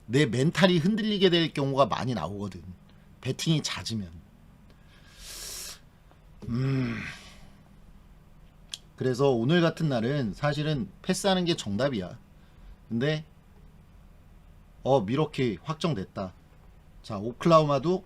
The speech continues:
확정됐어요. 자, 그러면 갈게요. 일단 나부터 누르고. <laughs> 좀 이따 누르면 없어져서 안 돼,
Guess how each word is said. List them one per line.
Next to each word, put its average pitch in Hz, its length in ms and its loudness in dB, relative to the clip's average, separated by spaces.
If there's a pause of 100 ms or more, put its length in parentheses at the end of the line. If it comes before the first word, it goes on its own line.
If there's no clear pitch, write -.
확정됐어요. 104 760 -4 (3750)
자, 113 160 -4
그러면 135 580 0 (1080)
갈게요. 113 600 -2 (1500)
일단 117 580 2 (400)
나부터 127 340 2
누르고. 95 360 -6 (640)
<laughs> - 640 -20
좀 262 200 4
이따 233 180 10
누르면 175 380 8
없어져서 165 580 8
안 113 140 2
돼, 117 200 0